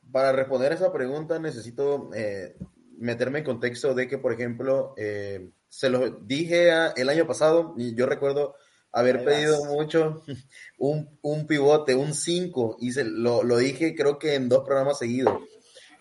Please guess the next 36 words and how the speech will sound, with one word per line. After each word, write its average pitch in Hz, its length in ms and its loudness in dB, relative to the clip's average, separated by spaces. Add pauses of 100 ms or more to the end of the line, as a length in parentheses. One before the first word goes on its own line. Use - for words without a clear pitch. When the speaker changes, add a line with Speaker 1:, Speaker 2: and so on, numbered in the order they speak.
(360)
Speaker 1:
Y 139 60 0
ustedes 160 260 8
me 196 100 6
decían 147 500 6 (180)
que 143 160 2
el 139 120 0
cinco 151 440 -2
no 131 220 6
es 135 100 8
la 139 80 4
solución 135 680 2
al 127 120 2
equipo, 135 580 -4
que 127 80 -4
el 117 240 -6
pivote 127 560 4
no 135 120 0
es, 131 40 -4 (340)
es 131 140 -8
la 170 100 4
solución. 131 600 -4 (540)
Claro, 190 320 8
de, - 140 2
clara 185 240 10
muestra 180 360 4
es 151 60 2
el, 156 200 2
el 151 140 2
segundo 143 380 0
gol. 160 400 4 (120)
¿Qué 180 120 6
hace 196 240 6
Varane? 160 340 6
Varane 139 300 4
se 208 120 -2
confía 202 540 4